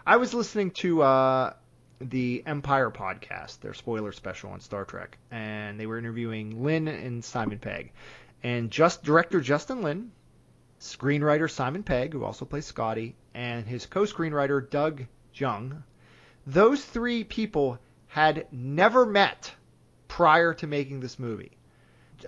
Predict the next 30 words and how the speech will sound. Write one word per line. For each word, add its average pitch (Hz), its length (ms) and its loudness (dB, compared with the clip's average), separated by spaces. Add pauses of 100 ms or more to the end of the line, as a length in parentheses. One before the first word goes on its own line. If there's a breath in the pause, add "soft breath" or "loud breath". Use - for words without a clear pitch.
Bad 190 320 8
Robot, 147 440 8
J 147 180 -2
J 175 160 0
Abrams' 143 440 -2
company, 110 540 -8
and, 123 280 -8 (120)
you 123 100 -10
know, 104 260 -10
to 107 100 -18
some 131 160 -8
extent, 127 320 -8
J 131 180 0
J 127 160 -2
himself, 110 520 -8 (120)
hired 208 520 6
them 113 280 2
all 151 260 4
the 254 100 0
same 240 340 -4
week, 127 360 -4 (840)
flew 156 260 4
them 277 160 4
to 302 60 6
London, 185 560 6 (280)
put 220 180 6
them 254 220 4
in 226 80 2
a 214 40 2
room, 143 540 2